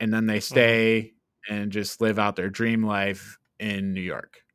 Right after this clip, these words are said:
Speaker 2: So I, that's where I really feel like the movie is like, "It could happen too, like, you could be happy."
Speaker 1: Oh,
Speaker 2: 'Cause that's,
Speaker 1: yeah?
Speaker 2: that's really, 'cause that's what happens to all of 'em in the end, really.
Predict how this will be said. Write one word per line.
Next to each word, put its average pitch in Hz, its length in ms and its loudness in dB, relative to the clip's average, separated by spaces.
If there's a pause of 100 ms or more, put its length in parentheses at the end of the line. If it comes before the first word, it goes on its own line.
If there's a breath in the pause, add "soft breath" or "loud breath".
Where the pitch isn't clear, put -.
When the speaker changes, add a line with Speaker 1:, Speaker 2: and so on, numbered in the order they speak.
(2750)
Speaker 2:
So - 180 8
I, 143 180 10
that's 147 280 4
where 147 120 4
I 139 60 10
really 131 260 4
feel 127 180 -2
like 120 200 -2
the 123 60 -4
movie 120 280 -2
is 113 160 -6
like, 113 320 -4 (500 soft breath)
"It 139 140 4
could 151 120 6
happen 131 340 4
too, 127 260 0
like, 117 260 0
you 123 200 -6
could 120 200 -2
be 117 100 -2
happy." 110 500 -6 (1120)
Speaker 1:
Oh, 120 280 6
Speaker 2:
'Cause - 0 -
that's, 135 240 8
Speaker 1:
yeah? 160 120 4 (420)
Speaker 2:
that's 143 220 6
really, 156 200 2
'cause 135 160 2
that's 151 220 6
what 170 120 8
happens 160 340 4
to 123 80 2
all 127 280 2
of 113 80 -4
'em 104 140 -8
in 107 80 -10
the 104 120 -10
end, 101 240 -10
really. 98 340 -12